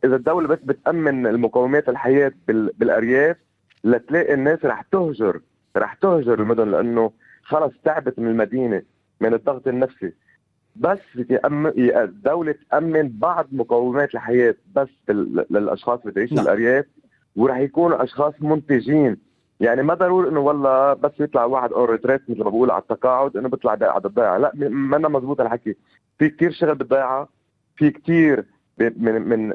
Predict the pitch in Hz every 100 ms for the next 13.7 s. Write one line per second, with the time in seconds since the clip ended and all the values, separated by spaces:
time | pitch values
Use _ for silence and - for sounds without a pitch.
0 | 110 117 143 156 135 113 127 117 120 101
1 | 98 90 92 90 110 135 135 123 117 117
2 | 123 135 135 120 127 139 160 _ _ -
3 | 101 110 90 90 120 131 117 120 127 _
4 | _ 107 117 110 - 113 113 113 117 110
5 | - _ - 110 101 120 117 113 117 120
6 | 117 120 117 _ _ - 107 127 - 160
7 | 127 127 151 135 127 113 135 131 127 135
8 | _ _ - 110 131 139 131 120 123 135
9 | 117 117 127 117 - 101 117 139 156 -
10 | 139 147 160 139 107 - 110 101 82 -
11 | 110 107 - _ 151 127 117 - _ -
12 | 170 123 123 147 135 135 117 107 113 117
13 | 139 123 104 - 120 -